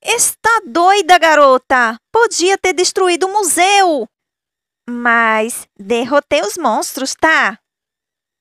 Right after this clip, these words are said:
Professor, por favor, esteja bem!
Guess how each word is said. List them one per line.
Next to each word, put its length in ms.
Professor, 880
por 140
favor, 680
esteja 480
bem! 440